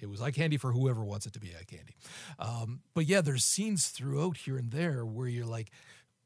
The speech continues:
"Why is this here? Like, what,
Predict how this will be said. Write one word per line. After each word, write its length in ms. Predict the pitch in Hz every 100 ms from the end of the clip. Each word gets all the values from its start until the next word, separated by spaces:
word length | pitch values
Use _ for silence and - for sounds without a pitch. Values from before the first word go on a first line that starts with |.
| _ _ _ - - _ - -
"Why 300 | 151 113 165
is 140 | 165
this 140 | 139 123
here? 380 | 147 175 139 -
Like, 200 | 101 101
what, 280 | 123 120 123